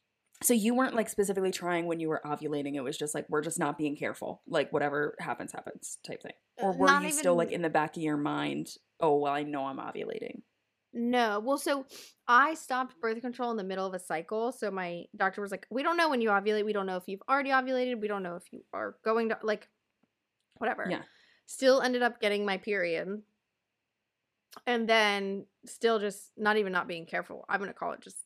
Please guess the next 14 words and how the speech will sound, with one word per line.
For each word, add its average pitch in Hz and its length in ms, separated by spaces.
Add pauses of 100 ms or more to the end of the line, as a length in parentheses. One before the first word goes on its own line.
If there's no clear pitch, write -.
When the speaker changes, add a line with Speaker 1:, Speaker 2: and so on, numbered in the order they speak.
(120)
Speaker 2:
having 151 300
fun. 196 460
<laughs> - 60
Like, 277 480 (460)
it 254 100
was 247 240
just 233 180
like 285 160
Speaker 1:
<laughs> 269 220
Woo! 392 840 (440)
Speaker 2:
no 269 320
goalie, 254 400
no 220 160
nothing. 202 560